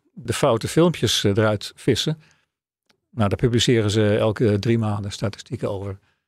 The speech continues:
Dan zie je dat, dat, dat alleen al is al schrikbarend. Eh, daar zie je aan hoe dat medium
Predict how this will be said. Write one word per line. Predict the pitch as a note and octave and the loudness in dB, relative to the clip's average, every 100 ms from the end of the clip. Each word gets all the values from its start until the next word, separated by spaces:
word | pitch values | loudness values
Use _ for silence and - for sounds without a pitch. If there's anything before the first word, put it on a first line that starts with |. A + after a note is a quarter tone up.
| _ _ | _ _
Dan | F3+ A#2 | -2 2
zie | G2+ A2+ | 4 2
je | G#2+ | 2
dat, | A#2+ A#2+ | 2 2
dat, | A2 A2 - | 0 0 -2
dat | G#2+ | -2
alleen | C#3 A#2+ C3 | 0 2 2
al | A#2 | 2
is | G#2 | 0
al | A#2+ | 0
schrikbarend. | - A#2+ G2+ A#2+ C3 A#2 G#2+ | 2 0 2 2 4 2 0
Eh, | A#2 A2 | -4 -4
daar | - A2+ | -4 0
zie | A#2+ | 2
je | B2 | 2
aan | A#2+ A#2+ | 2 2
hoe | A#2+ | 2
dat | B2 G#2+ | 2 2
medium | A#2+ B2+ A#2+ G#2 | 2 2 0 -2